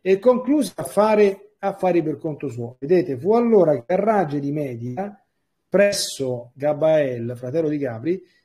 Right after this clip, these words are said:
depositai in sacchetti la somma di dieci talenti d'argento, o dieci talenti era una bella cifretta, eh, perché ogni talento erano seimila denari.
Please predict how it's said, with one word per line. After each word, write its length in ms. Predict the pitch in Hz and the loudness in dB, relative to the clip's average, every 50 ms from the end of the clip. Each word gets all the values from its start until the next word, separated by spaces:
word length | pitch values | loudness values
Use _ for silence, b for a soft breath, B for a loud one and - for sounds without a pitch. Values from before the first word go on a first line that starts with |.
| b b _ | b b _
depositai 520 | - 165 180 226 220 208 208 185 170 156 | -2 2 4 4 4 4 4 4 4 2
in 60 | 156 - | 2 0
sacchetti 420 | - 214 208 208 208 208 208 185 | -2 -2 0 2 0 2 2 2
la 80 | 165 151 | 0 2
somma 280 | 151 185 180 160 139 | 2 0 0 0 -2
di 140 | 139 135 135 | -4 -4 -6
dieci 360 | - 156 214 247 240 - 202 185 | -4 -2 0 0 0 -2 -4 -2
talenti 440 | 180 170 160 151 156 156 - - 143 | 0 0 0 0 -2 -4 -6 -8 -8
d'argento, 500 | 131 131 127 127 - 120 113 113 117 165 | -8 -8 -10 -10 -12 -14 -14 -12 -6 -4
o 100 | 165 160 | -4 -2
dieci 260 | 180 226 - 233 214 | 0 -2 0 -2 0
talenti 760 | 180 175 165 160 151 135 120 113 117 _ - 127 127 131 - _ _ _ _ _ _ _ _ _ _ _ _ - - _ | 2 2 4 4 2 2 -2 -4 -10 _ -12 -12 -12 -12 -14 _ _ _ _ _ _ _ _ _ _ _ _ -20 -20 _
era 460 | - 175 160 151 151 147 147 147 143 151 | -2 0 2 4 4 4 4 4 2 -2
una 260 | 160 147 147 143 135 | -4 -4 -4 -4 -6
bella 400 | 131 131 151 196 196 185 156 143 | -4 2 2 4 4 4 2 0
cifretta, 680 | - - 131 117 123 170 165 135 - _ _ - 117 117 | -2 -4 -8 -2 0 0 0 0 -2 _ _ -14 -12 -10
eh, 40 | 117 | -10
perché 180 | 117 113 117 - | -10 -12 -8 -6
ogni 180 | 180 190 190 185 | -2 -2 -2 -2
talento 460 | - 175 165 151 139 123 117 117 127 | -2 -2 -2 -2 -2 -6 -8 -10 -10
erano 200 | 123 123 120 120 | -12 -12 -12 -14
seimila 340 | 113 120 135 160 175 170 147 | -12 -8 -4 -2 0 0 0
denari. 480 | 127 123 131 151 147 123 113 98 - | -2 -4 -6 -6 -6 -8 -8 -12 -16